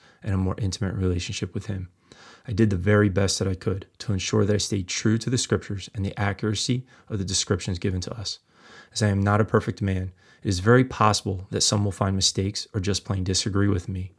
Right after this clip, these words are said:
in the descriptions of events, symbols, or timelines. As a reminder, my objective was never to claim that I know exactly how things will play out in the future.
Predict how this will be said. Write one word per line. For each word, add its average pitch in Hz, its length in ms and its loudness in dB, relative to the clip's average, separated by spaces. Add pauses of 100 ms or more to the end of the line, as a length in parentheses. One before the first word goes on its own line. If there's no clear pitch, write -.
(160)
in 101 120 -2
the 95 80 0
descriptions 95 560 -2
of 90 80 0
events, 95 520 -2
symbols, 95 460 -2
or 92 60 -2
timelines. 95 580 -4 (800)
As 117 140 6
a 127 60 6
reminder, 110 720 4
my 110 160 4
objective 107 800 2 (120)
was 110 180 0
never 117 320 6
to 117 80 4
claim 104 380 -2
that 104 160 0
I 104 80 2
know 104 180 2
exactly 101 560 0
how 104 140 0
things 101 280 -2
will 98 100 0
play 101 220 -2
out 98 160 -2
in 98 100 -2
the 98 60 -4
future. - 440 -8